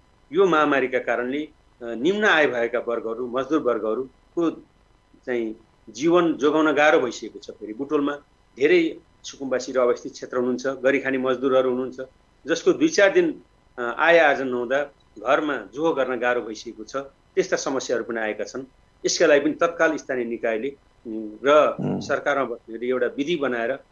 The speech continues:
Speaker 1: फेरि, अ, यो दैनिक जीवन बिताउन गाह्रो भएकाहरूलाई पनि सम्बोधन तत्काल गर्न जरुरी छ।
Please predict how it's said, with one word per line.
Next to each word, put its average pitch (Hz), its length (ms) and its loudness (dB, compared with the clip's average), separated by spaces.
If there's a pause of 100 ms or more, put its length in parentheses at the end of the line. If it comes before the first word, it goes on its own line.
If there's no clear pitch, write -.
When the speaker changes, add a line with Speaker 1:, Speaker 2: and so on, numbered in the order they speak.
(240)
Speaker 1:
फेरि, 117 520 -4 (360)
अ, 104 140 -10
यो 110 360 -4 (1300)
दैनिक 180 360 4 (520)
जीवन 139 300 -2
बिताउन 135 340 -2
गाह्रो 131 280 4
भएकाहरूलाई 113 560 -2
पनि 113 160 -8
सम्बोधन 127 440 0
तत्काल 165 400 2
गर्न 135 200 2
जरुरी 143 340 0
छ। 156 120 -6